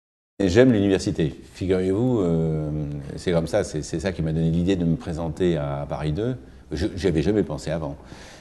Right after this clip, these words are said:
Mais je me suis dit, tiens, l'université est en danger. C'est vrai que depuis un certain temps, euh,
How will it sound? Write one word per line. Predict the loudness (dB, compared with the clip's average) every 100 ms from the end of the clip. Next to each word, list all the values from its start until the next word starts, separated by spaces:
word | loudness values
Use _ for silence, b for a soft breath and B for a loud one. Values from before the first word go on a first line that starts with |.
| -10
Mais | -4
je | -2
me |
suis | 0 0
dit, | 0
tiens, | 2 4
l'université | 4 2 2 0
est | 0
en | -2
danger. | -2 -2 -4 -4 -8 -18 -20 -18
C'est | -14 -10
vrai | -8 -8
que | -6 -6 -6 -8 -12 -10 -10 -10
depuis | -12 -8 -4 -4
un | -4
certain | -6 -4 -2 -2
temps, | -2 -2 -2
euh, | -2 -4